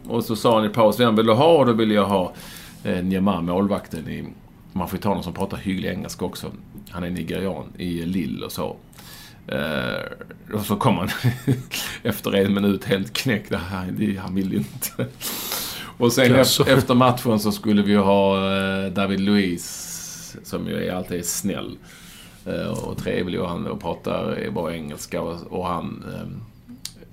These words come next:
Speaker 1: ja, det var kaos, och så fick, han fick ju knappt tag på honom. Och, och så slutade allting med att jag själv liksom löste David Luiz, och sen, eh, kom även Zlatan gående.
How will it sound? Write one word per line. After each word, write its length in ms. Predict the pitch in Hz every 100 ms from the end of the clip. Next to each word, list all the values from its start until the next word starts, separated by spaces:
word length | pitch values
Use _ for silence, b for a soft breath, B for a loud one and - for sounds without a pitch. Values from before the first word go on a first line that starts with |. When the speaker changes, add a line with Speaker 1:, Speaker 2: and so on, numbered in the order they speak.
| -
Speaker 1:
ja, 80 | -
det 60 | 110
var 160 | 117 101
kaos, 520 | - 120 101 87 -
och 80 | 87
så 80 | 90
fick, 120 | 98
han 120 | 92
fick 80 | 95
ju 80 | 95
knappt 260 | - 101 -
tag 200 | 90 -
på 60 |
honom. 280 | - 98 - - - B B B B B B - -
Och, 320 | 143 123 127
och 100 | 143
så 100 | 127
slutade 440 | 123 143 139 135 135
allting 160 | 135
med 100 | 120
att 80 | 107
jag 120 | 117
själv 460 | - 165 113 95 90
liksom 260 | 95 104 104
löste 320 | 110 135 135
David 260 | 107 95
Luiz, 340 | 98 110 85 -
och 120 | - 101
sen, 520 | - 147 95 80 90 - B B B B B B
eh, 140 | 110 92 87 - - - -
kom 200 | - 123
även 220 | 101 123 95
Zlatan 480 | - 69 - 87
gående. 500 | 87 101 135 92 80